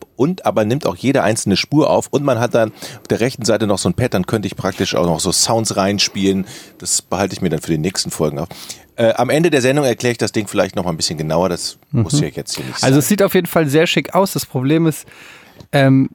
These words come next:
Speaker 2: ihr kennt jetzt vielleicht Jochen noch nicht so gut, aber Jochen ist natürlich so, was so Geräte und, und Sachen angeht. Du bist halt so ein bisschen auch, ähm,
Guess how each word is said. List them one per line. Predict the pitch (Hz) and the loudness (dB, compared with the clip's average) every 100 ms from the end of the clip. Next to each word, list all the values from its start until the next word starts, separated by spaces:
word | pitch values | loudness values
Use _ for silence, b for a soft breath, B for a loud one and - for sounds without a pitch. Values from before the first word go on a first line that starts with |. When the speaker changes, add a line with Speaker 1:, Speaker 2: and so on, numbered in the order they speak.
| - | -6
Speaker 2:
ihr | 135 | -2
kennt | - 147 | 2 2
jetzt | 139 - | 2 0
vielleicht | 117 110 | -2 0
Jochen | 120 113 117 | 0 2 2
noch | 101 | 2
nicht | 110 101 | 0 -2
so | - 101 101 | -4 -2 -2
gut, | 101 117 - | 0 0 0
aber | 123 120 | -2 2
Jochen | 131 - 156 | 2 2 0
ist | 147 - | 0 0
natürlich | 127 139 127 | 0 2 0
so, | - 120 | -2 -2
was | 127 | -2
so | - | -2
Geräte | 120 123 131 175 - 160 143 | 0 2 4 2 2 0 2
und, | 139 123 - | 2 0 0
und | 120 110 - | -2 -4 -4
Sachen | - 147 165 | -2 0 0
angeht. | 143 135 135 B B B - | 4 4 2 B B B -2
Du | |
bist | 170 254 | 2 4
halt | 285 262 | 2 2
so | 262 | 2
ein | 247 | 2
bisschen | 262 - 240 | 2 2 2
auch, | 233 - - - - | 2 -2 -4 -8 -8
ähm, | - 202 214 220 226 | 0 2 4 4 2